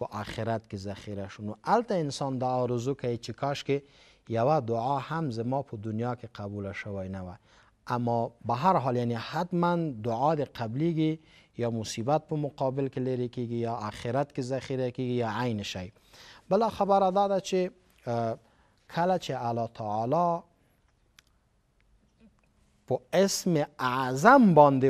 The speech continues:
ورته ندا او دعا وشي، دعا زر قبلیږي. نو نبی صلی الله علیه، عایشه رضی الله تعالی عنها فرمایي چې نبی صلی الله علیه وسلم وفرمایل چې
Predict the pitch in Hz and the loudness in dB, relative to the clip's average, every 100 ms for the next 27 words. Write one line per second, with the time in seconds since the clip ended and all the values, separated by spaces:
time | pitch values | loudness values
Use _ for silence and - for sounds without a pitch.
0 | 123 120 - 123 117 110 120 120 113 104 | 4 0 0 0 0 0 2 2 2 0
1 | 107 101 113 113 - 185 185 _ _ _ | 0 2 0 0 0 0 0 _ _ _
2 | _ 98 104 101 110 95 107 101 - 98 | _ -6 -2 0 0 -2 -4 -6 -8 -6
3 | 101 107 98 95 - _ _ - 117 117 | -2 -2 -2 -6 -10 _ _ -6 -4 -2
4 | 139 - 131 117 113 123 120 110 95 110 | -2 -4 -4 -2 0 0 0 -2 -6 -4
5 | 113 113 113 113 143 123 110 113 113 120 | -4 -4 -4 -4 -4 -4 -2 -4 0 0
6 | 110 110 110 101 113 104 117 113 113 104 | -2 -4 -8 -6 -4 -4 -4 -6 -8 -10
7 | 104 101 107 123 113 - _ _ _ _ | -8 -6 -2 -2 -2 -6 _ _ _ _
8 | - 113 107 104 107 - _ _ _ _ | -10 -4 -2 -2 -4 -10 _ _ _ _
9 | _ 117 113 151 143 127 117 113 123 127 | _ -6 -2 -2 -2 -2 0 0 0 0
10 | 113 92 117 120 113 107 104 120 113 107 | -2 -6 -2 -2 -2 -6 -6 -6 -4 -4
11 | 113 107 110 107 107 107 104 107 | -4 -6 -8 -6 -4 -6 -6 -8